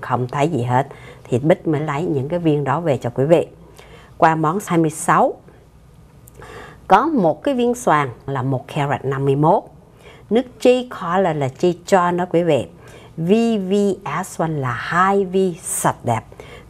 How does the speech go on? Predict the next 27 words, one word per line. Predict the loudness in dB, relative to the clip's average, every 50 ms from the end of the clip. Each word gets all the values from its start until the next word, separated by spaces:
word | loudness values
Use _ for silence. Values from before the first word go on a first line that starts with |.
| 2 4
cộng | 4 4 4 2 0
với | 0 0 0
ba | 0 0 2 2 2 2 0 -4 -6 -4
cái | -2 -2 -2 -2
Excellent. | -2 -4 -4 -4 -6 -4 0 0 2 2 0 -2 -6 -10 -14 -18 -20 -20 -20 -20 -6 2
Có | 4 4 4 4
cả | 2 -4 -6 -6 -6 -8
Hot | -12 -12 -2 0 2 2 2 0
and | -4 -4 -4 -4 -4
Arrow, | -4 -4 -2 -2 -2 -2 -4
tức | -4 -6 -8 -6 -6
là | -6 -6 -6 -8 -12 -6 -2
tám | -2 0 0 -2 -4 -6
trái | -8 -2 0 0 0
tim | 0 2 2 2 2 2 0 -6 -10 -10
và | -8 -8 -8 -8 -10 -10 0
tám | 2 2 2 2 -2 -6 -4 -2
mũi | -2 -4 2 4
tên. | 4 4 4 2 -4 -12 -20 -20 -20 -20 -20 -20 -20 -10 0 2
Đường | 4 4 4 2 2
kính | 2 2 2 2 2
của | 2 0 2
viên | 2 2 0 0 0
này | -2 -2 -4
được | -4 -4 -6 -6 -4
bảy | -4 -4 -2 0 0 2
ly | 2 2 2 2 0 -2